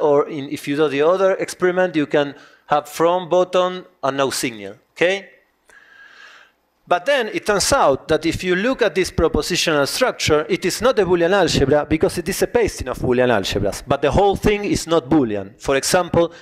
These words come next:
the distributive law that I mentioned before doesn't hold in this case. So you will have a Boolean algebra associated to the first experiment, a Boolean algebra associated to the second experiment,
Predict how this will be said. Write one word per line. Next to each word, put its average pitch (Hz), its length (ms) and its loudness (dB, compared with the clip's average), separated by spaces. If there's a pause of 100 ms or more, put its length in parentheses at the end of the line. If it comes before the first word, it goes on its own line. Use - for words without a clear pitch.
(120)
the 139 120 -4
distributive 170 720 -2
law 147 380 2
that 127 220 -2
I 131 140 0
mentioned 151 460 -2
before 127 480 0 (960)
doesn't 151 360 -2
hold 120 400 0
in 117 100 -10
this 113 180 -4
case. 95 360 -2 (280)
So - 160 0
you 151 180 4
will 170 140 4
have 170 240 2
a 147 80 0
Boolean 214 320 4
algebra 175 560 0
associated 151 640 -2
to - 120 -8
the 123 80 -8
first 180 380 -2
experiment, 180 640 -2 (340)
a 127 80 0
Boolean 185 300 2
algebra 170 560 2
associated 156 560 0
to - 100 -6
the 123 100 -4
second 202 420 -2
experiment, 139 600 -2